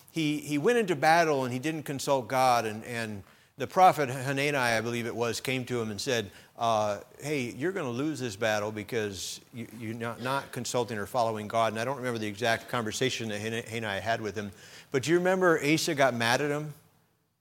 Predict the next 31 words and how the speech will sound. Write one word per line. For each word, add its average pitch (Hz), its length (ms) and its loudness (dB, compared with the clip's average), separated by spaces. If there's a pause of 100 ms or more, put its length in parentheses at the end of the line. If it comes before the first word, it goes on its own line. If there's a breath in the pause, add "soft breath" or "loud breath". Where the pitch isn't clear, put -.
He 139 60 -2
got 143 180 6
mad 123 280 4
at 139 80 -2
the 143 80 -2
man 135 220 2
of 131 80 -4
God, 131 240 4
just 151 160 -4
like 139 120 4
I 135 40 6
was 131 120 2
talking 139 200 4
about 131 180 2
this - 200 -6
morning. 131 260 0
People 143 280 0
don't 131 180 2
mind 127 200 2
you 120 60 0
preaching 131 360 0
until 123 200 2
they're 113 80 4
preaching, 131 360 0
until 120 340 -2
the 113 80 2
preaching 135 400 0
touches 127 340 2
us, 135 320 4
you 135 60 -2
know. 131 180 -2